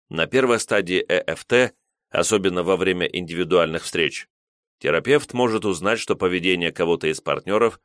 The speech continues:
исключает применение этой методики. К ним относятся злоупотребление веществами, домашнее насилие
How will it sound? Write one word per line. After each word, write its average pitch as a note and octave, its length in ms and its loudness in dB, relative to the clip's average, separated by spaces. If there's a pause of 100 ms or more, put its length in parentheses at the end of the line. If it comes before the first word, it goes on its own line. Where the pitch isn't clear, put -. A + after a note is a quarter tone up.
(260)
исключает G2+ 760 0
применение F2 640 -2
этой D2 340 -4
методики. C#2+ 680 -4 (680)
К - 60 -20
ним G#2+ 180 0
относятся F#2+ 800 0
злоупотребление F2+ 880 0
веществами, D#2 760 -6 (320)
домашнее F#2+ 560 -2
насилие F2+ 640 0